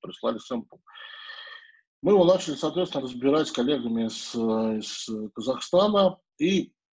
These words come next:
постольку, поскольку практически в прямом эфире это публиковали в статью.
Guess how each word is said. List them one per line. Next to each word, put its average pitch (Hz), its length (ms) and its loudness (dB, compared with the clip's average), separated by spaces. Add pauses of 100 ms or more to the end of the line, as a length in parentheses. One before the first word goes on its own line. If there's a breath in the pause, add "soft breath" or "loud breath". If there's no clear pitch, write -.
постольку, 131 480 0
поскольку 113 1400 -2
практически - 400 -10
в - 40 -18
прямом 143 360 0
эфире 196 380 0
это - 140 -2
публиковали 120 540 0
в - 60 -10
статью. 131 440 -4